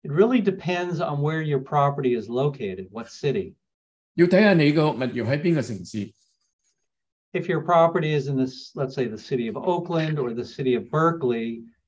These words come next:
Speaker 1: you're gonna be following the Ellis Act and the city's regulations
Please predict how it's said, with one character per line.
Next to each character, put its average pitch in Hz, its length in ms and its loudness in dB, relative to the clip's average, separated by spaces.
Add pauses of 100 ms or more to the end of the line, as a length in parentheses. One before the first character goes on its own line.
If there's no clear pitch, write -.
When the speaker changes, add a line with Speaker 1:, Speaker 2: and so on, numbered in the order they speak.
(120)
Speaker 1:
you're 143 220 0
gonna 160 180 0
be 151 120 0
following 147 640 0
the 147 180 -6
Ellis 151 420 -2
Act 120 440 -4 (120)
and 123 360 -6 (120)
the 127 100 -6
city's 151 560 -4
regulations 127 1200 0